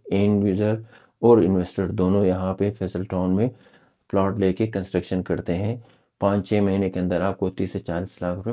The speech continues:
प्रॉफिट मिलेगा। लोकेशन वाइज प्रॉफिटेबल सोसाइटी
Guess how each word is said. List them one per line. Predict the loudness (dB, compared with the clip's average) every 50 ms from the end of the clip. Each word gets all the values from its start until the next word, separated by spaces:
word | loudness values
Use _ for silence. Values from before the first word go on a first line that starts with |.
| -6
प्रॉफिट | -6 -6 -6 -4 -4 -4
मिलेगा। | -4 -4 -4 -4 -6 -6 -8 -8 -10 -14 _ _ _ _ _ _ -14
लोकेशन | -12 -12 -12 -12 -12 -10 -8 -6
वाइज | -6 -4 -4 -4 -4 -6 -8 -10 -16 _ _ _ _ _
प्रॉफिटेबल | -6 -4 -2 0 0 0 0 0 -2 -4 -4
सोसाइटी | -6 -8 -8 -4 -2 -2 -2 -4 -4 -4 -2 -2 -2 -4 -6